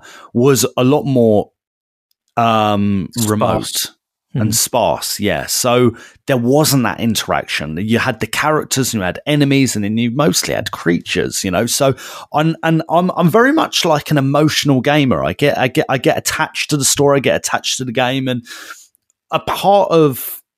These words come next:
Speaker 1: Fallen Order to me feels almost lonely,
Speaker 2: Mm-hmm.
Speaker 1: right?
Speaker 2: Mm-hmm.
Speaker 1: Now, again, for, for, for clarification, I've not finished the game.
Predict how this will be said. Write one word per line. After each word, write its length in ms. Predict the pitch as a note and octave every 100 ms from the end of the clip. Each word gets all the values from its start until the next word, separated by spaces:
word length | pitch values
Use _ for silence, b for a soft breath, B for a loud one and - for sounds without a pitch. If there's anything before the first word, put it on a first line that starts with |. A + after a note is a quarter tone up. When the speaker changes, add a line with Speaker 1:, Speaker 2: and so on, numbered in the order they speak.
| _ _
Speaker 1:
Fallen 520 | - - D#3 D#3 C#3+ C#3+
Order 260 | D#3 A2
to 200 | F#2 -
me 560 | A2+ B2+ D3+ D#2+ C2 G#2+ b b b
feels 480 | - - - F#3 F3
almost 300 | E3+ D#3 C3+
lonely, 800 | D#3 D#3+ F3+ F3 C3+ D#2 A1 G#1+ - _ _ _ _ _
Speaker 2:
Mm-hmm. 100 | D#3+
Speaker 1:
right? 260 | C#3+ G3 - - _ _
Speaker 2:
Mm-hmm. 140 | D3+ F3 - _ -
Speaker 1:
Now, 380 | D3 D#3 B2+ - _
again, 300 | D3 F3 E3
for, 180 | - B2+ -
for, 260 | - B2+ -
for 160 | - A2
clarification, 920 | - C3+ A#2+ G#2 C3 D3+ D#3+ - A2
I've 120 | F2
not 200 | B2+ -
finished 340 | - G#2+ -
the 80 | -
game. 380 | E2+ D2 F2 C3